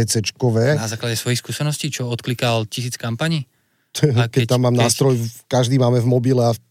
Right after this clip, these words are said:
Speaker 1: počítači nástroj,
Speaker 2: Ktorý odklikal milión kampaní.
Speaker 1: ktorý
Speaker 2: Vieš, že, že
Speaker 1: miliardu, áno,
Speaker 2: No.
Speaker 1: hej, koľko?
Speaker 2: Že to
Speaker 1: No.
Speaker 2: proste, to nemôže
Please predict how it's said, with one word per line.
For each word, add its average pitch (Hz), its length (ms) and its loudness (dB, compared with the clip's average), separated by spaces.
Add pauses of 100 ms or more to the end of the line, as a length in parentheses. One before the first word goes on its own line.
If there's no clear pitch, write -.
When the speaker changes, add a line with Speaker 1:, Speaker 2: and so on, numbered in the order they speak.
Speaker 1:
počítači 120 440 -2
nástroj, 123 580 0
Speaker 2:
Ktorý 117 400 -2
odklikal 123 400 -2
milión 120 300 0
kampaní. 139 480 -4
Speaker 1:
ktorý 147 100 2
Speaker 2:
Vieš, 131 80 2
že, 127 160 4
že 113 160 -4
Speaker 1:
miliardu, 131 400 4 (140)
áno, 98 260 -2
Speaker 2:
No. 120 140 0
Speaker 1:
hej, 110 160 -2
koľko? 117 420 0 (460)
Speaker 2:
Že 104 180 -14
to - 100 -10
Speaker 1:
No. 120 120 4
Speaker 2:
proste, 113 360 -4
to 104 180 -6 (200)
nemôže 151 420 -2